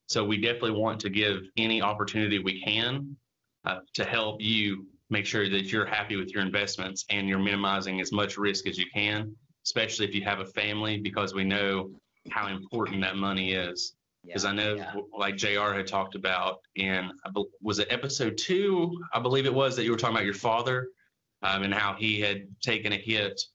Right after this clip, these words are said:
Speaker 1: um, in his stock and had to re-, kind of recalibrate a little bit. So that's another thing. Make sure you're flexible. So even if you don't wanna put that full ten percent into, like, a stock or a bond or something along those lines, and you just wanna hold it into a savings account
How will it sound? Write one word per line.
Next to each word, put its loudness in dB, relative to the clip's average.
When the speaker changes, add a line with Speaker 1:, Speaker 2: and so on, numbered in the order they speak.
Speaker 1:
um, 0
in 0
his 0
stock 0
and -2
had 0
to 0
re-, 0
kind 0
of 0
recalibrate 0
a 0
little 0
bit. 0
So 0
that's -2
another -2
thing. -2
Make 0
sure 0
you're 2
flexible. -4
So 0
even 2
if 0
you 0
don't 2
wanna 0
put 0
that 0
full 0
ten 0
percent 0
into, 0
like, 0
a -2
stock 0
or 4
a 2
bond 2
or 2
something 0
along 4
those 4
lines, 2
and 4
you 2
just 0
wanna 2
hold 2
it 2
into 2
a 2
savings 0
account -2